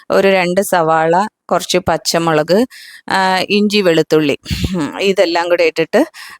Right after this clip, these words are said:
ഒ-, ഒരുമിച്ചിട്ടിട്ടൊന്ന് ഇത് ചെയ്യുവാണ് കേട്ടോ, കുക്ക് ചെയ്തെടുക്കുവാണ്. അപ്പൊ ഇങ്ങനെ ചെയ്യുമ്പോഴത്തേലും നമുക്ക് ഭയങ്കര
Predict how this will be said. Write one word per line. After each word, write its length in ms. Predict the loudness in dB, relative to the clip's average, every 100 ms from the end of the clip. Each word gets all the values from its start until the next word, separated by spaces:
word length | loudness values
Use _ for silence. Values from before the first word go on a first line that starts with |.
| -2
ഒ-, 220 | 2 2
ഒരുമിച്ചിട്ടിട്ടൊന്ന് 920 | 2 2 0 0 -2 -2 -2 0 0 -2 -4 -4 -2
ഇത് 160 | -2
ചെയ്യുവാണ് 480 | 0 0 2 2 0
കേട്ടോ, 260 | 0 0 -2
കുക്ക് 320 | -2 -4 -2
ചെയ്തെടുക്കുവാണ്. 720 | 0 2 0 0 -2 -2 0 -2 -4 -20 -20 -20 _ _ _ _ -4
അപ്പൊ 220 | -4 0
ഇങ്ങനെ 300 | 0 0 0
ചെയ്യുമ്പോഴത്തേലും 800 | 0 0 0 0 0 0 0 0
നമുക്ക് 300 | 0 -2 -4
ഭയങ്കര 460 | -4 -2 -2 -2